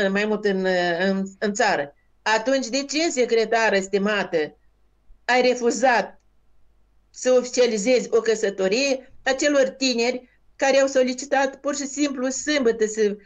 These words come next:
să reoficializați, uh, căsătoria, că vroiau și ei, au venit de două mii, de la două mii de kilometri, de două ori.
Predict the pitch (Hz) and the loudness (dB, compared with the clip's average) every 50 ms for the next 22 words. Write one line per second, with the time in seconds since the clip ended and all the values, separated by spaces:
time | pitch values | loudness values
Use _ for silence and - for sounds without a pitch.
0 | _ _ - - 240 247 240 233 220 233 - - 226 220 214 220 196 240 247 233 | _ _ -14 -6 -4 0 0 0 0 -2 -2 0 0 2 2 0 2 2 2 2
1 | 226 233 - _ - - 202 196 190 196 220 208 - 208 202 208 202 196 226 269 | 2 -2 -8 _ -4 0 0 0 0 -2 -4 -2 -2 -4 -2 0 0 0 2 2
2 | 285 - 381 - - _ _ _ _ _ _ - 302 294 254 254 311 330 339 311 | 2 0 0 -2 -8 _ _ _ _ _ _ -8 -8 -8 -6 -2 -2 0 2 2
3 | 311 302 294 - 294 294 294 277 254 226 214 208 208 220 233 262 233 - 247 220 | 2 0 0 0 0 0 2 2 2 2 2 2 0 0 -2 -2 -2 -4 -2 2
4 | 262 277 294 294 277 262 269 285 277 - 202 226 220 208 202 190 208 214 233 277 | 4 4 4 4 2 -2 -2 -4 -4 -2 -2 0 0 0 0 2 4 4 4 4
5 | 294 277 254 254 277 277 277 277 - 269 269 269 269 277 285 269 - 220 196 185 | 4 2 2 0 0 -2 -4 -6 -2 0 0 0 2 2 0 0 0 -2 -6 -6
6 | 214 190 190 254 269 262 254 262 262 240 190 - | -6 0 4 4 6 6 4 4 2 0 0 -2